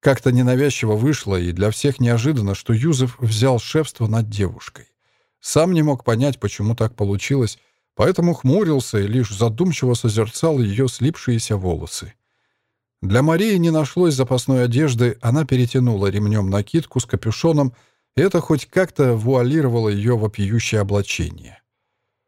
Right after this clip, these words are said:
Хрустели камни под ногами, гнилые ветки, чернели воронки от случайно залетевших на пустырь снарядов. Растерзанные кусты, канавы, головешки каких-то мастерских. Уже рукой подать до окутанных мглой кварталов.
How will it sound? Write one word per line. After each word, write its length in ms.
Хрустели 560
камни 360
под 200
ногами, 460
гнилые 480
ветки, 480
чернели 460
воронки 500
от 100
случайно 540
залетевших 680
на 120
пустырь 420
снарядов. 680
Растерзанные 760
кусты, 560
канавы, 640
головешки 720
каких-то 760
мастерских. 840
Уже 340
рукой 380
подать 500
до 260
окутанных 640
мглой 400
кварталов. 800